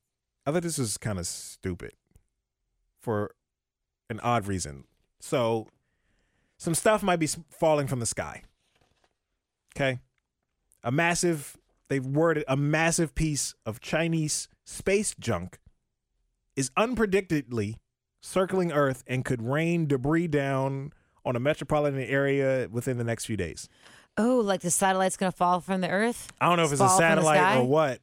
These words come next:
Speaker 1: but it, it could be a satellite. I don't know. They say space junk.
Speaker 2: Oh, man.
Speaker 1: Like, how do you get junk up there? You just
Speaker 2: I
Speaker 1: let it
Speaker 2: don't
Speaker 1: go
Speaker 2: e-
Speaker 1: like a balloon?
Speaker 2: Well, c-, I guess with the no gravity, I have no idea. I don't even tr-, I have no
Speaker 1: How does it
Speaker 2: idea.
Speaker 1: get there?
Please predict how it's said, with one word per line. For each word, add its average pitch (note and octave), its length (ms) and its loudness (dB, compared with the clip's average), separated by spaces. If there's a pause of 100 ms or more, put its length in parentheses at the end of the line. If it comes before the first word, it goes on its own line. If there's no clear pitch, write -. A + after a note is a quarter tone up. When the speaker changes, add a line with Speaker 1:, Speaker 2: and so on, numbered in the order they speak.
Speaker 1:
but A#2+ 340 -2 (400)
it, C3 160 0
it C#3+ 140 0
could D#3+ 160 0
be C#3 100 0
a B2 60 0
satellite. A2 320 0
I A#2+ 60 0
don't A#2+ 120 0
know. G#2 100 0
They G#2+ 100 -2
say B2 200 -2
space A#2+ 300 -4
junk. D#2+ 320 -6 (400)
Speaker 2:
Oh, E3+ 120 -2
man. D#3+ 560 -2
Speaker 1:
Like, C#3+ 180 -2
how F#3+ 100 0
do D#4 80 0
you E4+ 100 4
get A3+ 220 -2
junk B2+ 260 -2
up F#2 140 -4
there? E2+ 280 -4 (1080)
You A#2 100 -4
just A2 340 -4 (220)
Speaker 2:
I C#3 220 -4
Speaker 1:
let A#2+ 120 0
it - 60 4
Speaker 2:
don't E3+ 80 2
Speaker 1:
go C3 80 4
Speaker 2:
e- C3 40 2
Speaker 1:
like C3+ 120 -2
a C#3 60 -2
balloon? C#3+ 500 0 (400)
Speaker 2:
Well, G3+ 200 2
c-, G#3 120 -8
I G3 140 -2
guess G#3 200 -4
with A#3 140 -6
the B3 120 2
no A#3+ 200 2
gravity, A3 460 0
I F#3 100 2
have E3 140 -2
no C#3 100 -2
idea. A#2 200 -4
I - 40 -2
don't D3+ 140 -2
even D3 200 -4
tr-, - 100 -8 (120)
I B2 140 -4
have A#2+ 100 -6
no A2+ 140 -4
Speaker 1:
How D3+ 120 4
does D#3+ 120 0
it E3 80 -2
Speaker 2:
idea. E3+ 140 2
Speaker 1:
get - 80 -10
there? G2 240 -2